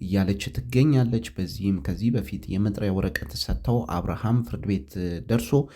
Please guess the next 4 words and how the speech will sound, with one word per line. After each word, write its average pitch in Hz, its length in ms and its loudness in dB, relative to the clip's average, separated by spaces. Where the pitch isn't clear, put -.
መፈረሙና 110 800 4
የመጀመሪያ 95 600 0
ቃሉን 95 460 0
መስጠቱ 90 420 -4